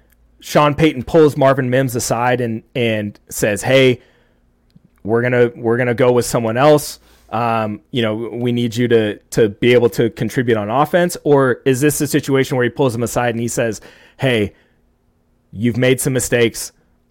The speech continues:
Let's work on this. Let's get better at this. We believe in you. We have that confidence in you," and then put him back out there? Which one do you think we're gonna get this week?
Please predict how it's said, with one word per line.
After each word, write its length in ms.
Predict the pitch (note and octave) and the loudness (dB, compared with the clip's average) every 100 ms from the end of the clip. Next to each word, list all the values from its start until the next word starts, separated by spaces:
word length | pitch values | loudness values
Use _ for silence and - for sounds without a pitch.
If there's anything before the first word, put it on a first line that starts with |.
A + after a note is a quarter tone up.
| G2+ | -4
Let's 280 | A2+ A2+ B2 | -2 -2 -2
work 260 | B2 B2 | -2 0
on 160 | B2+ B2+ | -2 0
this. 380 | B2 B2 - - _ | -2 -2 -6 -14 _
Let's 200 | A2 A2+ | -6 -2
get 200 | - G#2+ | -2 -2
better 240 | A#2+ A#2+ A#2+ | -2 0 -2
at 160 | A#2 | -2
this. 200 | A#2+ A2+ | -4 -4
We 140 | A#2 A2 | -4 -2
believe 380 | G#2+ G#2+ B2 B2 | -2 -2 -2 -2
in 80 | |
you. 140 | A#2+ A#2 | -2 0
We 100 | A2 | -2
have 120 | G#2 | -2
that 140 | G2+ - | -8 -6
confidence 520 | C#3 C3 C#3+ C3 - | -6 -4 -4 -4 -4
in 100 | B2+ | -4
you," 220 | B2+ B2 - _ | -2 -2 -4 _
and 140 | - A#2 | -8 -6
then 100 | G#2+ | -6
put 260 | - C#3+ | -4 -2
him 120 | A#2+ G#2+ | 0 -2
back 240 | G#2 - | -4 -6
out 180 | G#2+ G2 | -8 -6
there? 160 | F#2+ | -10
Which 260 | F#2 C#3 - | 0 0 2
one 220 | D3+ C3 | 0 0
do 80 | A#2 | 0
you 80 | A#2+ | -4
think 240 | C3+ B2 | -4 -6
we're 80 | A2+ | -6
gonna 160 | A2 G2+ | -6 -6
get 220 | A2 - | -6 -6
this 200 | F#2+ - | -10 -10
week? 220 | F2 | -14